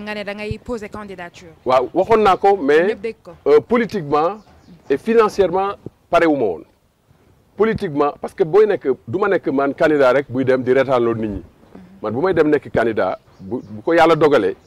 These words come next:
Speaker 2: euh, bu ma taxawee damay wax li tax ma nekk candidat, euh, ban projet de société la am. Mais du ma dem pour, euh,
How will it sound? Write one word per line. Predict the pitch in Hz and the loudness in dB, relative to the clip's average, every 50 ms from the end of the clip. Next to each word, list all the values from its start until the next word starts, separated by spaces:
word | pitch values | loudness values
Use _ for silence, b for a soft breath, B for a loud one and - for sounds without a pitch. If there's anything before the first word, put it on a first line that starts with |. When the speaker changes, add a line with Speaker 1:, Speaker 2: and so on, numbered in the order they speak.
| _ _ _ _ _ _ _ - | _ _ _ _ _ _ _ -4
Speaker 2:
euh, | - 117 117 120 117 113 | -2 0 2 4 2 2
bu | 110 117 139 | 2 0 0
ma | 160 160 | 0 0
taxawee | - 175 - 156 139 139 147 156 | 0 0 0 2 2 2 2 2
damay | 135 104 117 120 135 143 139 | 0 -2 -2 -2 0 2 2
wax | 143 139 - - | 2 2 0 -4
li | 131 147 156 | -8 -8 -6
tax | - 180 143 - - - - - | -6 -6 -6 -8 -12 -20 -12 -6
ma | - 180 | -4 -2
nekk | 131 127 - 123 - | -2 -2 -4 -4 -2
candidat, | 127 113 110 104 92 98 104 160 - b b b b b b b _ - | -2 -2 -2 -2 -2 -4 -4 -4 -6 b b b b b b b _ -2
euh, | 117 123 123 | 0 0 0
ban | 110 107 160 170 | 2 0 -2 -2
projet | - - 185 180 147 165 170 | 0 0 0 2 2 2 0
de | 156 | 0
société | 151 - 165 143 - 143 - 151 143 | 0 -2 -4 -6 -6 -4 -2 0 2
la | 127 117 90 87 | 2 2 0 -2
am. | 76 - - _ _ _ _ - - - - | -6 -12 -20 _ _ _ _ -20 -20 -10 -6
Mais | 113 123 | -4 -2
du | 127 131 | -2 -2
ma | 143 131 | -2 0
dem | 131 139 151 147 | -2 -2 -4 -6
pour, | - 120 117 110 113 | -6 -6 -6 -2 -2
euh, | 113 110 107 104 | 0 0 0 -2